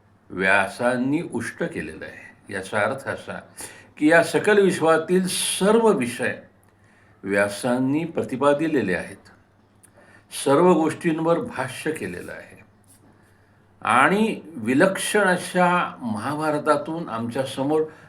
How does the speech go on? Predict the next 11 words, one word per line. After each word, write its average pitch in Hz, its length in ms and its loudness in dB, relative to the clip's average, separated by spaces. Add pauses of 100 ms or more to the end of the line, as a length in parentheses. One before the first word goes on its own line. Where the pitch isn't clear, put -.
(100)
हजारो 160 800 4
पात्र 123 400 0
येतात. 107 400 2 (560)
प्रत्येकाची 180 760 4
विचारसरणी 151 760 2
वेगळी, 110 340 0 (480)
प्रत्येकाची 160 600 -2
आकलन 151 560 6
क्षमता 117 440 -2
वेगळी, 98 360 -4 (520)
ते 202 160 10